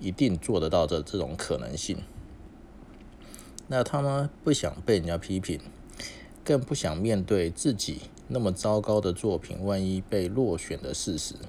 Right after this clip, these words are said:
所以这位年轻的朋友呢，只想活在只要时间够的话，我也可以；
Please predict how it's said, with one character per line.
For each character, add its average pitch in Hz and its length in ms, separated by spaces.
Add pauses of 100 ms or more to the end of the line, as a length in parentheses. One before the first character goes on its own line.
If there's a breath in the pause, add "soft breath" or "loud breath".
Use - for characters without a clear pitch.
(960 loud breath)
所 - 200
以 87 300
这 110 120
位 104 120
年 92 200
轻 107 140
的 98 100
朋 82 260
友 76 200
呢， 64 260 (320)
只 92 160
想 92 240
活 76 220
在 78 320 (560 loud breath)
只 - 140
要 135 120
时 123 140
间 131 180
够 135 160
的 104 80
话， 98 300 (280)
我 90 120
也 78 80
可 78 180
以； 76 120